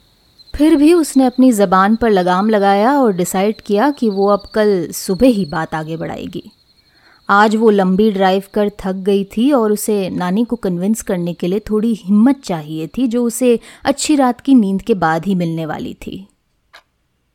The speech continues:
उस रात जब निहारिका की बेड पर आंख लगने ही वाली थी, उसने नानी माँ को कमरे में धीरे से आते हुए सुना। उसने महसूस किया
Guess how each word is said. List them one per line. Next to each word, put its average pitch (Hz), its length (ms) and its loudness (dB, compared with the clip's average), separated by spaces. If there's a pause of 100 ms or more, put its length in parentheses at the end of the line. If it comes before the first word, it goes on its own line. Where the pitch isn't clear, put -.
(2250)
उस 226 260 -4
रात 208 400 0
जब 190 240 -4
निहारिका 190 520 -2
की 233 160 -4
बेड 180 240 -2
पर 208 220 -2
आंख 180 280 -6
लगने 165 440 -2
ही 240 160 4
वाली 160 320 -6
थी, 190 300 -10 (440)
उसने 269 320 4
नानी 247 320 6
माँ 294 160 8
को 294 140 0
कमरे 208 400 0
में 233 180 2
धीरे 185 320 0
से 208 160 -4
आते 160 260 -4
हुए 170 200 -4
सुना। 160 400 -10 (1080)
उसने 294 320 2
महसूस 294 600 2
किया - 360 -12